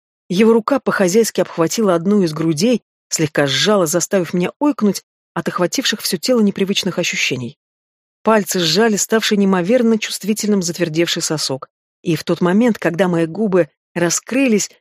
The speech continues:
выпуская наружу стон, в них опять впились, на этот раз исполненным нежности поцелуем, от которого сбилось дыхание, и голова пошла кругом.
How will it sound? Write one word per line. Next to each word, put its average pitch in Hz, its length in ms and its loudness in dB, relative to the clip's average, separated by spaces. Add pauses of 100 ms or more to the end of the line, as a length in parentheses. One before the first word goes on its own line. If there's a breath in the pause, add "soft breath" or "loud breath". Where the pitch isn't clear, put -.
(200)
выпуская 185 440 0
наружу 196 320 0
стон, 165 420 -2 (300)
в 147 100 -8
них 147 180 -2
опять 156 280 -2
впились, - 600 -2 (400)
на 156 100 -2
этот 156 200 -4
раз 165 260 0 (180)
исполненным 208 800 2
нежности 165 440 -2
поцелуем, 156 580 0 (280)
от - 160 -10
которого 151 340 -2
сбилось 151 340 -2
дыхание, 190 460 0 (260)
и - 80 -6
голова 185 320 0
пошла 135 280 -6
кругом. 135 340 -6